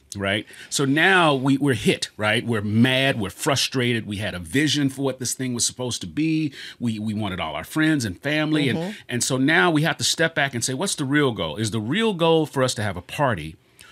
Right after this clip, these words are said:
Speaker 1: or is the real goal for us to celebrate fifty years together?"
Speaker 2: Yeah.
Speaker 1: Right? Is the real goal to have this event, or is the real goal celebrating what God has done
Speaker 2: Yeah,
Speaker 1: to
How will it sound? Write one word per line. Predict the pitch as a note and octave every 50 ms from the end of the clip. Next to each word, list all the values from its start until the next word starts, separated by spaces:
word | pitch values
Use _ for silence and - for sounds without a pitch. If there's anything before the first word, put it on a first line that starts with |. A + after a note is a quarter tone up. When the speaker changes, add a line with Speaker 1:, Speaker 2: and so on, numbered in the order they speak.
| - - -
Speaker 1:
or | A#2 A#2+ A#2+
is | A2+ G2
the | G#2+
real | G#2 G#2+ B2 C#3 D3 D3 C3
goal | A2 A2+ A#2+ A#2 A2 G#2+
for | - - A2
us | G#2 G#2 -
to | G2+
celebrate | - - - B2 A2+ A2+ F#2+ G#2+ G2 F#2+ -
fifty | - - - A2 - - G#2 F#2+
years | F2+ F2+ F2 E2 D#2 D#2 -
together?" | - - C2 C2+ - - - - -
Speaker 2:
Yeah. | - A#2+ F2 - - C3+ _ _ _ - -
Speaker 1:
Right? | F2 F2 F2+ - - - - - - - - -
Is | B2 B2 A2+ A2
the | B2 A#2
real | A2+ C3 E3 F#3+ G3 F#3 F3 D3
goal | A#2+ C#3 D3 D3+ D3+ D3+ C#3 C3 B2+ A#2
to | - - A#2+ F#2+
have | A2+ C3 B2 B2 A2
this | A#2+ A2+ -
event, | G#2 F#2+ F2+ F2 - G#3 G#3+ A2 G#2 A#2+ - - - - _ _ _ _ _ _ _ _ _ _ _ _ _ - - _ -
or | C3 C#3+ C3+
is | B2+ G#2 F#2
the | A2+
real | A2 G#2+ A#2+ C#3 D#3+ E3 C#3 C3+
goal | A2 A2+ C3 C#3+ C#3 A#2 G#2+ G2+ G2+ G2
celebrating | F#2+ - - C#3+ C3+ C3+ B2+ G#2 A#2+ A#2 G#2+ G#2+ G#2 G#2+
what | G#2+ G#2 - G2+
God | F#2 G2+ A2 A2+ G#2 F#2+
has | G2 F#2 F2+ F2
done | F2+ F2+ A#2 A#2+ A#2+ G2+ E2 E2+ D#2+
Speaker 2:
Yeah, | D2 - B2+
Speaker 1:
to | C3+